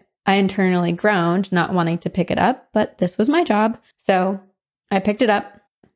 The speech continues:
I set it down on a shelf. I didn't think much of it until I got home, because that night, my roommate, who is a lot more intuitive than me, said she did not feel right, that something in the apartment had shifted.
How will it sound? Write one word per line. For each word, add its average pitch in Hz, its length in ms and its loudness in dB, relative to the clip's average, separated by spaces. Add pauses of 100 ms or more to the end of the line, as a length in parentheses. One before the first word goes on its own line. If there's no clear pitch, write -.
I 208 140 0
set 220 200 0
it 302 200 0
down 185 380 2
on 180 220 0
a 214 60 2
shelf. 175 540 -2
I 220 60 2
didn't 330 240 0
think 220 200 0
much 196 200 0
of 175 120 0
it - 140 0
until 180 180 0
I 170 80 2
got 180 160 -2
home, - 400 -4 (320)
because 180 300 -2
that 208 200 0
night, 208 300 0
my 185 140 0
roommate, 180 500 0 (300)
who - 140 -2
is 190 100 2
a 180 60 4
lot 170 360 0
more 247 320 2
intuitive 214 540 0
than 202 160 2
me, 175 280 2
said 165 300 -2
she - 260 -2
did 196 120 0
not 180 360 0
feel 170 520 0 (340)
right, - 420 -4 (420)
that - 220 -2
something 202 480 0
in 220 80 4
the 220 100 2
apartment - 520 -2
had 170 200 -2
shifted. - 520 -8